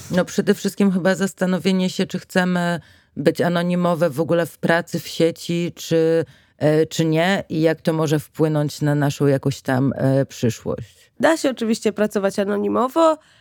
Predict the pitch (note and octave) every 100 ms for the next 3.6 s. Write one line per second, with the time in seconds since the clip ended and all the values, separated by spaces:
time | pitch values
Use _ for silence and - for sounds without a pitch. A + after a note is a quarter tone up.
0 | _ B3 B3+ - A3+ A#3 A3 G#3+ G#3 G3
1 | G3+ G#3+ B3+ - D4 D4+ E4 - _ _
2 | _ _ _ _ _ _ _ - F#4 -
3 | D4+ - E3+ E3+ D#3+